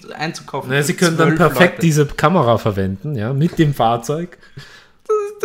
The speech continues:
Speaker 1: ist der Selling Point.
Speaker 2: <laughs>
Speaker 1: Für
Speaker 2: Genau,
Speaker 1: die
Speaker 2: der
Speaker 1: GoPro
Speaker 2: Selling-,
Speaker 1: ist
Speaker 2: nein, der Selling Point für die Toy-, f-, fürs Toyota ist halt, Sie können die GoPro damit verwenden.
Speaker 1: Ja,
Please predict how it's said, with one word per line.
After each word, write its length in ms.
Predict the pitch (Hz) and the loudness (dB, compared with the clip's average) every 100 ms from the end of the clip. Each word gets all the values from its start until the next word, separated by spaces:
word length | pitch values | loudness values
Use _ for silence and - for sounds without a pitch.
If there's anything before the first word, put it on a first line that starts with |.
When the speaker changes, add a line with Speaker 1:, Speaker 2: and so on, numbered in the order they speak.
| 381 | -6
Speaker 1:
ist 140 | 370 | -4
der 80 | - | -4
Selling 260 | 214 214 208 | -2 -2 -4
Point. 320 | - 185 175 175 - - | -4 -2 -2 -6 -12 -12
Speaker 2:
<laughs> 80 | - | -2
Speaker 1:
Für 1200 | - - 320 233 - - 180 - - 156 220 202 | 2 2 2 2 2 0 -6 -8 -16 -12 0 0
Speaker 2:
Genau, 320 | 202 220 208 | 4 6 8
Speaker 1:
die 60 | 208 | 10
Speaker 2:
der 100 | 214 | 10
Speaker 1:
GoPro 100 | 196 | 10
Speaker 2:
Selling-, 340 | 180 190 220 185 | 10 10 8 6
Speaker 1:
ist 120 | 190 170 - | 0 -6 0
Speaker 2:
nein, 220 | 170 170 | 4 6
der 100 | 156 | 6
Selling 360 | - 165 170 170 | 6 6 6 2
Point 320 | 165 147 143 | 2 2 2
für 280 | - 220 226 | -4 0 2
die 140 | 190 | 2
Toy-, 260 | 190 151 147 | 2 2 0
f-, 240 | 139 151 139 | -4 -10 -6
fürs 340 | - 175 - | -2 -2 0
Toyota 420 | 151 135 135 135 | 2 4 2 0
ist 240 | 123 139 143 | 0 -2 -2
halt, 320 | 135 135 - | -2 -4 -8
Sie 120 | 170 | -8
können 260 | - 143 143 | -4 -2 -4
die 100 | 135 | 0
GoPro 440 | 151 160 160 143 | 2 2 2 0
damit 300 | 131 127 131 | 0 -4 -6
verwenden. 420 | - 127 120 120 135 | -6 -4 -4 -4 0
Speaker 1:
Ja, 220 | 170 | 6